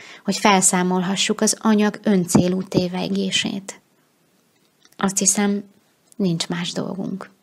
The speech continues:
Az egyes emberekkel elsősorban komfortigényük véteti meg a nagygyártók termékeit. Ezeknek az új produktumoknak mindegyike valamelyest még kényelmesebbé teszi az életet, mint a megelőző.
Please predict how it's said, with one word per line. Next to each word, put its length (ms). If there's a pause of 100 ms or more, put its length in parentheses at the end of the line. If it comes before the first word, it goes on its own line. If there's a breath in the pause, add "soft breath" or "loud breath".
(460)
Az 200
egyes 340
emberekkel 920
elsősorban 800
komfortigényük 920
véteti 400
meg 200
a 60
nagygyártók 680
termékeit. 920 (920)
Ezeknek 420
az 140
új 240
produktumoknak 960
mindegyike 800 (120)
valamelyest 720
még 240
kényelmesebbé 800
teszi 360
az 180
életet, 640
mint 240
a 60
megelőző. 800